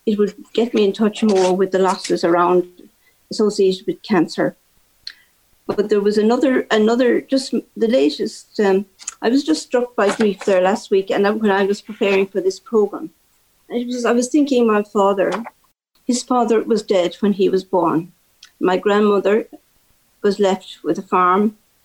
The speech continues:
and three other children and a newborn baby. And I just, you know, I just looked at that and how that loss has affected my father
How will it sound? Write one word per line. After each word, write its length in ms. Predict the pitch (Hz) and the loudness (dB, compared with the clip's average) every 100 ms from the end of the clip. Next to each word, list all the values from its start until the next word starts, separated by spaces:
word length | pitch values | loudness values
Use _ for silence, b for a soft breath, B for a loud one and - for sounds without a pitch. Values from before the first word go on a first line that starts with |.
| _ | _
and 120 | 196 - | -6 -4
three 280 | - 220 | 0 0
other 220 | 208 196 180 | 2 -2 -4
children 520 | - 185 190 170 - | -2 -2 0 -2 0
and 140 | 185 190 | 0 2
a 40 | |
newborn 440 | 214 185 185 180 180 | 2 2 0 2 2
baby. 420 | 180 170 170 - _ _ _ _ - | 2 0 -2 -4 _ _ _ _ -2
And 100 | 202 | 0
I 100 | 247 | 2
just, 360 | 294 - - _ _ - | 0 -2 -8 _ _ -4
you 80 | 214 | 0
know, 120 | 214 | 2
I 100 | 170 | 2
just 240 | 214 262 - | 0 -2 -2
looked 300 | 277 - - | -4 -2 -2
at 180 | 208 - | -2 0
that 360 | 147 180 - _ _ _ _ 190 | -2 -2 -8 _ _ _ _ -4
and 80 | |
how 180 | 196 233 | 0 2
that 280 | 233 247 - _ - | 2 -2 -4 _ -4
loss 300 | 220 196 - | -2 -2 -2
has 140 | 208 208 | -2 -2
affected 460 | 202 196 202 208 | 0 -2 -2 -4
my 320 | 196 190 196 - | 0 0 0 0
father 460 | 185 185 185 220 | -2 0 -2 -4